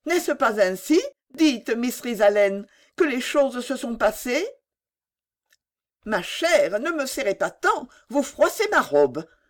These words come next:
fut la réponse de mistress. Son assertion n'était pas nécessaire. Le ton que Catherine mit à ce qu'elle disait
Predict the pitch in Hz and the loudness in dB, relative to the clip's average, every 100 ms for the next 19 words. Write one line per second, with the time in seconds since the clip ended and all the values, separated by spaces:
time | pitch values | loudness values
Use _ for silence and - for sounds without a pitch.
0 | _ - 185 170 165 - 190 214 180 147 | _ -6 -2 0 -2 -2 -4 -2 -4 -2
1 | 139 139 - - 123 107 - - _ _ | -2 -4 -6 -2 -2 -2 -12 -20 _ _
2 | _ _ _ _ _ _ _ - 254 156 | _ _ _ _ _ _ _ -12 -4 0
3 | 240 - 277 - 214 269 311 185 160 - | 0 2 0 0 0 0 0 -2 -2 -2
4 | 156 202 - 170 - 127 117 123 - _ | -2 -2 -4 -6 -4 -2 0 -2 -8 _
5 | _ _ 160 214 - 240 330 415 220 208 | _ _ 2 2 2 0 0 0 -2 0
6 | 202 202 185 170 151 135 170 302 269 202 | 0 0 0 0 0 -2 -2 -2 -2 -2
7 | 180 165 147 135 131 127 147 226 | -4 -2 0 0 0 0 0 0